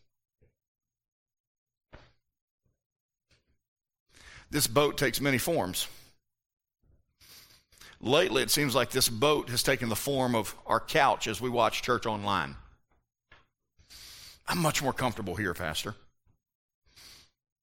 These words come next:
Now, now, I know that I'm preaching to people that are here. But those that are watching online, I see you.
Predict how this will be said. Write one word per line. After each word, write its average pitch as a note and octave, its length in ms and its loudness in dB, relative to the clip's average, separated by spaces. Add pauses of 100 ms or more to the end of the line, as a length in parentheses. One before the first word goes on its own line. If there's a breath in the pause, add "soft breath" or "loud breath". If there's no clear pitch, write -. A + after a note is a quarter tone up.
(580)
Now, C3 180 4
now, B2 160 6
I D3+ 120 8
know D3 200 4
that A#2+ 140 0
I'm A#2 140 4
preaching A#2+ 460 0
to G2 320 -2 (200)
people G#2 240 -4
that E2 100 -6
are D#2 60 -6
here. D#2+ 380 -4 (1300 loud breath)
But - 160 -4
those F#3 200 6
that F3+ 80 6
are D#3+ 40 6
watching E3 320 6
online, D3 560 2 (2250 loud breath)
I C2 100 -12
see A2 240 0
you. F#2 260 -6